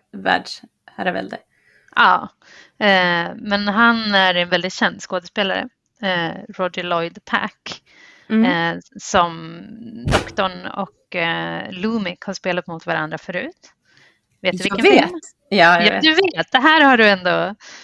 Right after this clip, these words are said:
Speaker 2: <laughs> Harry
Speaker 1: Eh,
Speaker 2: Potter and
Speaker 1: Harry
Speaker 2: the Goblet
Speaker 1: Potter.
Speaker 2: of Fire.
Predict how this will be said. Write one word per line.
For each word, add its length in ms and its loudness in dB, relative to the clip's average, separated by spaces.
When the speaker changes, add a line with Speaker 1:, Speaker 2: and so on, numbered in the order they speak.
Speaker 2:
<laughs> 800 0
Harry 300 4
Speaker 1:
Eh, 60 4
Speaker 2:
Potter 340 2
and 140 -4
Speaker 1:
Harry 120 10
Speaker 2:
the 40 8
Goblet 180 6
Speaker 1:
Potter. 140 2
Speaker 2:
of 220 -4
Fire. 340 0